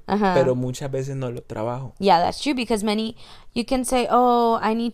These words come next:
Speaker 1: to, I need to work out," but you never go work out.
Speaker 2: Y no por verme bien solamente.
Speaker 1: Yeah.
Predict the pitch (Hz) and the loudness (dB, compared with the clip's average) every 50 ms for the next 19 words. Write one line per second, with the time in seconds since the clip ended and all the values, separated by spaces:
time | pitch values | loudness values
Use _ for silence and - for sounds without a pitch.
0 | - - 233 226 226 - - 214 220 220 220 214 202 214 202 196 - 208 190 180 | -4 -4 -4 -4 -2 -2 -2 0 0 0 -2 0 0 0 0 0 0 0 0 2
1 | 175 175 - 185 180 180 175 175 170 170 - 170 165 - 165 170 - 165 170 - | 0 0 -2 -2 -4 -4 -6 -8 -8 -10 -10 -10 -10 -10 -12 -12 -12 -12 -12 -12
2 | - - - - - - - - - - - - 139 143 139 143 143 143 - 185 | -14 -18 -18 -18 -18 -16 -16 -16 -16 -16 -12 -8 -6 -4 -4 -4 -4 -4 -2 -2
3 | 185 185 185 180 175 175 170 160 160 160 156 156 151 - 131 127 123 127 139 - | -2 0 -2 -2 -2 -2 -4 -4 -4 -4 -6 -8 -8 -8 -8 -8 -8 -10 -10 -12
4 | 285 262 - - - - - - 196 185 165 165 170 175 190 | -14 -14 -16 -20 -20 -14 -6 -2 0 0 0 -2 -4 -8 -12